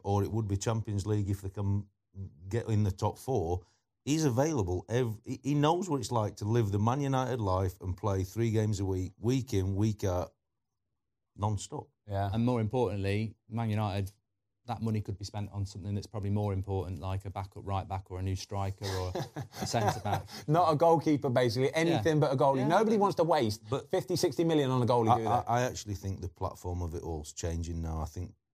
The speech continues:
Speaker 1: t-, teams are realising, especially the way the modern game's gone and you're playing and,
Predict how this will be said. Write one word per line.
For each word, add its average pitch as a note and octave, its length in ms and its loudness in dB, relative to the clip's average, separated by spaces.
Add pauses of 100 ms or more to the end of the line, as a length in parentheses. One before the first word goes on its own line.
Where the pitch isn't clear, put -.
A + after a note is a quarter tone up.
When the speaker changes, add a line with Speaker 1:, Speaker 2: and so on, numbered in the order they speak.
Speaker 1:
t-, F2 260 -8
teams F2 340 -2
are F2 60 -2
realising, E2+ 640 0
especially F2+ 440 -4
the F2+ 120 0
way F2 220 -2
the E2 80 -4
modern E2+ 320 -4
game's E2 320 -10
gone E2+ 220 -8
and E2 100 -8
you're D#2 80 -8
playing F2+ 520 -2
and, D#2+ 280 -4